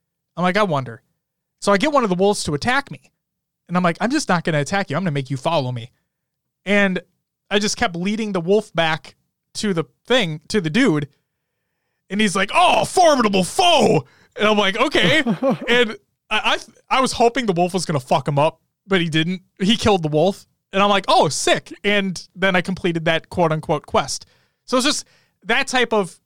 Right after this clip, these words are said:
Speaker 1: shit that happens in the world. That's like, this is, this isn't just a blip on the map. This is something that was kinda cool to actually experience and get through. Um, but yeah.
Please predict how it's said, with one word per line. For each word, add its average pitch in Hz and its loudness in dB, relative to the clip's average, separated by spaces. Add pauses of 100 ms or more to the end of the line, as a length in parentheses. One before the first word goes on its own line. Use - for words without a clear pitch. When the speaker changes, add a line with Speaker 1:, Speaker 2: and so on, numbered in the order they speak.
(160)
Speaker 1:
shit - -4
that 185 -4
happens 185 -4
in 165 -6
the 143 -4
world. 135 -2 (240)
That's 170 -4
like, 151 -4
this 220 2
is, 202 -4 (300)
this 196 -4
isn't 233 -4
just 226 -2
a 196 -2
blip 190 -2
on 160 -2
the 143 -6
map. 143 -2
This 151 -6
is 156 -6
something 160 -6
that 147 -4 (260)
was 175 -6
kinda 208 -2
cool 180 2
to 151 2
actually 147 0
experience 147 -4
and 135 -8
get 131 -8
through. 120 -16 (520)
Um, 127 -4 (600)
but 208 -2
yeah. 175 0